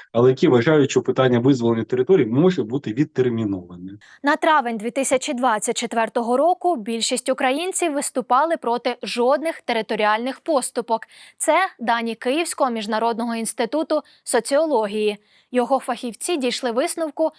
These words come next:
Speaker 2: що жителі вільних регіонів України не згодні на мир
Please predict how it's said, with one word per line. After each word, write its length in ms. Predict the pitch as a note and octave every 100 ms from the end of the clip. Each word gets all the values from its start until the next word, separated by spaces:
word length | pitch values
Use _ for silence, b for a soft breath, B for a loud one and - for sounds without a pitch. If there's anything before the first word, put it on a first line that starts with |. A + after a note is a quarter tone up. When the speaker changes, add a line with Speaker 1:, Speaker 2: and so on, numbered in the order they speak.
| b b
Speaker 2:
що 200 | - F#4
жителі 440 | D4 C4 C#4 C4+ A#3+
вільних 420 | C4 A3+ G#3+ A3+
регіонів 480 | A3 A3+ A3 A3 A3
України 580 | A3+ A#3 B3+ E4 E4 D4+ b b
не 180 | C#4 E4+
згодні 460 | C#4 B3+ C4+ D#4+
на 120 | A#3+
мир 260 | G#3+ A#3+ C#4